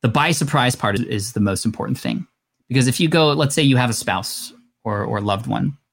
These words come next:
and you say, "I love you" to them every night before bed. "Good night, honey, I love you. Good night, honey, I love you."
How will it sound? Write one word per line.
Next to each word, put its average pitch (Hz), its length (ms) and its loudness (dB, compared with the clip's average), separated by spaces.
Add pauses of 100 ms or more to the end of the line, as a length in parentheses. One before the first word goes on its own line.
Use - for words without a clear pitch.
(640)
and 117 160 6
you 110 60 6
say, 113 260 2
"I 110 120 2
love 110 240 2
you" 107 80 0
to - 100 -8
them 104 300 0
every 160 240 4
night 135 180 4
before 107 260 -4
bed. 92 220 -6 (760)
"Good 117 60 0
night, 120 120 2
honey, 110 260 4
I 101 60 0
love 107 220 0
you. 107 140 0
Good 117 120 2
night, 107 140 0
honey, 104 200 0
I 104 40 -2
love 104 180 -2
you." 104 220 -4